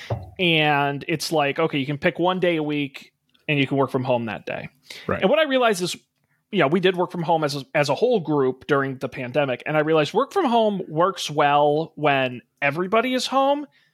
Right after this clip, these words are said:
Speaker 1: Doesn't work well when you're one of, like, two people who are home. Like,
Speaker 2: Yeah.
Speaker 1: when the majority is in the office, that's a lot tougher.
Speaker 2: Right. That was the, like, when, uh,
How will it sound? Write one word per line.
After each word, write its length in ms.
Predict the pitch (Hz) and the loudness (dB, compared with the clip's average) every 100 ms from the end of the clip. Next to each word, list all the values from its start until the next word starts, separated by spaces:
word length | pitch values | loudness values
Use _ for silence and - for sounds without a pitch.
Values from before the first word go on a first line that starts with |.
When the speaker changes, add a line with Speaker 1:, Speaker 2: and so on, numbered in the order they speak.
| _ - | _ -2
Speaker 1:
Doesn't 280 | 339 370 349 | 0 2 0
work 200 | 254 226 | 0 2
well 280 | 202 185 165 | 2 4 2
when 200 | 165 160 | 0 2
you're 200 | 170 165 | 0 2
one 260 | 156 156 | 2 2
of, 140 | 151 143 | 2 2
like, 340 | 143 127 - | 2 2 -2
two 280 | - 160 143 | -6 -2 0
people 380 | 135 123 117 110 | -2 -4 -4 -4
who 160 | 113 | -4
are 120 | 73 - | -6 -6
home. 360 | 107 64 50 - _ - _ - | -6 -6 -10 -18 _ -20 _ 2
Like, 140 | 202 | 2
Speaker 2:
Yeah. 80 | 226 | 4
Speaker 1:
when 160 | 214 - | 0 -2
the 280 | 170 151 180 | -6 -2 0
majority 680 | 180 190 139 233 349 302 202 | 2 0 0 2 2 2 0
is 160 | 151 | 0
in 80 | 151 | -2
the 140 | 143 135 | -2 -2
office, 500 | 123 120 131 123 - | -2 -4 -8 -8 -6
that's 400 | 156 165 160 - - | 0 2 0 -2 -2
a 40 | 135 | -2
lot 640 | 127 135 135 131 123 - _ _ _ _ _ - | 0 0 2 4 2 -2 _ _ _ _ _ -12
tougher. 600 | - - 208 - 50 - _ _ _ - | -6 -6 -6 -14 -20 -20 _ _ _ -10
Speaker 2:
Right. 420 | 82 - - - _ _ _ _ _ - - - | -10 -10 -16 -20 _ _ _ _ _ -20 -16 -2
That 180 | 135 240 | 0 2
was 200 | 185 139 | 0 2
the, 480 | 127 104 95 92 - _ _ _ _ _ _ _ _ _ _ - | 2 2 0 -4 -8 _ _ _ _ _ _ _ _ _ _ -6
like, 280 | 104 87 - | -2 -2 -2
when, 460 | 92 92 87 90 85 | -2 0 -2 -2 -4
uh, 460 | 78 71 76 78 | -4 -4 -6 -8